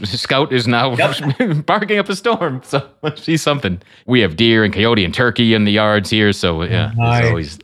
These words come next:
Speaker 1: there's always something to spot. <laughs> Cool. So Michael, what's the best way for people to find out more about you, learning about what you're up to and everything, and, and the coming book?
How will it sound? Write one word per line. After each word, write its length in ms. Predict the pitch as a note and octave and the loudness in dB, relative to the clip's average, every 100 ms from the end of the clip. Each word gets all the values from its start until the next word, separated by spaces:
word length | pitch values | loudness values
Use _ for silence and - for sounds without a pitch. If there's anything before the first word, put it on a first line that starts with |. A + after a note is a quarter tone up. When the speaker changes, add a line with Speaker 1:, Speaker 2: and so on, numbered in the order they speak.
| _ | _
Speaker 1:
there's 160 | - E2+ | -8 -6
always 220 | F2+ E2+ | -4 -4
something 420 | - F#2 E2+ D2+ - _ _ | -4 -6 -4 -8 -10 _ _
to 100 | - | -8
spot. 480 | - - F#2 D#2+ - - - | -6 -4 -4 -4 -12 -16 -8
<laughs> 100 | D3 G2 _ _ | -6 -6 _ _
Cool. 260 | - F#2 D#2 _ _ _ _ _ _ _ | -10 -8 -8 _ _ _ _ _ _ _
So 160 | - C3+ | -4 0
Michael, 240 | C#3+ D3+ | 0 2
what's 140 | D#3 F3+ | 0 0
the 80 | |
best 260 | F#3 G3 - | 0 -2 0
way 300 | F3 F3+ E3+ - | 0 2 2 -2
for 180 | - B2+ | -4 -2
people 240 | D#3 D3+ | 0 0
to 80 | A#2 | -2
find 320 | - C3+ C3+ | 0 0 2
out 160 | B2+ A#2 | 0 2
more 160 | B2 | 2
about 220 | A2 G#2+ | 2 0
you, 240 | A2 E3+ F3+ | 2 4 4
learning 240 | C#3 C3+ | 4 2
about 240 | C3 A#2+ A#2 | 2 0 0
what 160 | B2+ | 0
you're 120 | A#2+ | 0
up 120 | C#3+ D3 | 0 0
to 240 | D#3+ C#3 | 0 2
and 80 | G2+ | 0
everything, 340 | E2+ D#2+ E2 | -2 -4 -2
and, 160 | F2+ G2+ | -2 0
and 140 | A2 | 0
the 40 | G#2+ | 0
coming 360 | - C3 B2+ | 0 2 2
book? 320 | C3 E3 - | 0 -2 -4